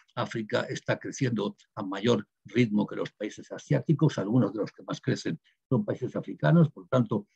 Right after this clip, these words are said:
es, abarca a la totalidad del mundo.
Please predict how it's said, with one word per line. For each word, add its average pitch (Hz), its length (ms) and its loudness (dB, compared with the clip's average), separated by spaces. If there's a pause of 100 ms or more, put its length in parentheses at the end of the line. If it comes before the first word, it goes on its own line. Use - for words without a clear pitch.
(220)
es, 147 240 2 (480)
abarca 135 540 0
a 117 140 -4
la 110 140 0
totalidad 101 480 0
del 110 120 0
mundo. 135 360 2